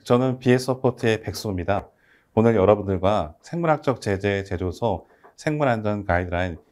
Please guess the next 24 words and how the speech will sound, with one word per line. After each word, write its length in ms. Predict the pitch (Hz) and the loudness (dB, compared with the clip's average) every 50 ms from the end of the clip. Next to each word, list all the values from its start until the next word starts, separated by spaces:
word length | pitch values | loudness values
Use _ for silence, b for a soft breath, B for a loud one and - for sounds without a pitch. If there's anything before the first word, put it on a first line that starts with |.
| - - _ | -20 -20 _
민원인 340 | - 98 101 110 117 117 110 | -4 0 4 4 4 4 4
안내서에 500 | 98 85 87 95 98 95 95 101 95 90 | 2 0 0 -2 -2 -2 -2 -2 -4 -2
대해서 560 | 87 87 85 82 82 - 95 98 101 104 107 - | -2 -2 -4 -4 -4 -2 0 0 0 -2 -4 -8
함께 480 | - 113 113 113 - 104 104 104 107 - - - - - - | -8 -10 -6 -4 -2 -2 -2 -2 -6 -10 -14 -14 -12 -10 -8
공부해 240 | - 98 95 101 98 | -6 -2 0 0 0
보도록 300 | 92 92 90 90 87 - | 0 0 -4 -6 -4 -6
하겠습니다. 500 | 107 101 92 - - 82 80 76 69 - _ _ _ _ _ _ _ _ _ _ _ _ _ _ _ _ _ _ _ _ _ _ _ _ _ _ _ _ _ _ _ _ _ - - - _ _ _ _ _ _ - | -6 -8 -8 -10 -12 -8 -6 -6 -6 -6 _ _ _ _ _ _ _ _ _ _ _ _ _ _ _ _ _ _ _ _ _ _ _ _ _ _ _ _ _ _ _ _ _ -20 -20 -20 _ _ _ _ _ _ -6
어, 340 | - 110 107 104 104 104 - - | -4 -4 -4 -4 -6 -8 0 4
본 220 | 135 135 151 160 | 4 4 4 2
강의는, 480 | 143 123 110 110 117 147 170 131 90 87 - - | 0 -2 -2 -2 -2 -2 -4 -6 -6 -8 -6 -4
어, 260 | 95 92 92 90 90 | -2 -2 -2 -2 -4
생물 400 | 90 - 165 170 180 170 139 123 | -4 -4 -2 0 0 0 2 2
위해 160 | 127 131 123 | 0 0 0
관리 300 | 127 - 98 101 110 107 | 0 -2 -2 -2 0 0
역량 360 | 98 87 95 98 104 104 101 | 0 -2 -2 -2 -2 -2 -4
강화를 400 | 98 90 92 90 95 95 92 87 | -4 -8 -6 -4 -4 -4 -4 -4
위한 320 | 82 90 113 117 90 73 b b b b b b b | -2 -2 -2 -2 -2 -6 b b b b b b b
생물 380 | - - 151 151 151 160 147 | -10 -8 -6 -4 -2 -2 -2
안전 340 | 104 92 98 98 107 104 101 | -2 -2 -2 -2 -4 -4 -4
종사자 640 | - 101 95 92 92 95 90 - 104 110 120 127 127 | -4 -4 -4 -4 -2 -4 -4 -2 -2 -2 -2 -4 -6
대상 380 | - 87 - 104 113 135 139 139 b b b b b _ | -8 -8 -6 -4 -4 -4 -6 -10 b b b b b _
가이드라인 580 | - - 95 92 95 95 98 104 92 98 104 110 - | -6 -2 0 0 0 0 0 0 0 0 -2 -4 -4
온라인 360 | 95 98 104 104 104 98 95 | -2 0 2 0 0 -2 -6
교육입니다. 560 | 92 87 85 85 78 76 76 78 82 80 | -6 -6 -4 -4 -6 -6 -4 -6 -6 -6